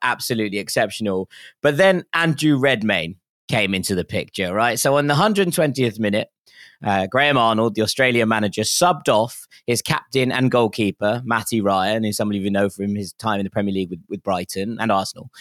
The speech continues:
Um, and they brought on Andrew Redmayne, who plays for Sydney. And Andrew Redmayne is a bald man. I think he's in his late thirties,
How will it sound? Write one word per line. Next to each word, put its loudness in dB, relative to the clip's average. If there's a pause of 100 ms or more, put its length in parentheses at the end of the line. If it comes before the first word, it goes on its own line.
(260)
Um, 0 (100)
and 0
they 4
brought 2
on 2
Andrew 0
Redmayne, 0
who -20
plays -12
for -12
Sydney. -2 (360)
And 0 (420)
Andrew 2
Redmayne 2
is 0
a 2
bald 2
man. 0
I -2
think -2
he's -2
in 0
his 2
late 0
thirties, 2